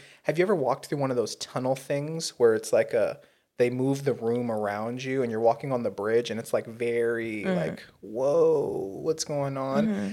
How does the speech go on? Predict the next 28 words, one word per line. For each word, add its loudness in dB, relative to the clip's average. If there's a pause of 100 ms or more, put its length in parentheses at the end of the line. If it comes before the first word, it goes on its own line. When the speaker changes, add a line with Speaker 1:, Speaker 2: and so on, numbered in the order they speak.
Speaker 1:
That's 2
how 6
the 4
casino -2
kinda -2
was. 0
And -2
I 2
just -2
Speaker 2:
Yeah. 4
Speaker 1:
kept -12
running -2
around 0
a -6
corner -2 (280)
that 2
just, -6
it 2
was 6
like 6
running 2
the 0
track 4
corner 0
and 2
it -4
just -4
never, 0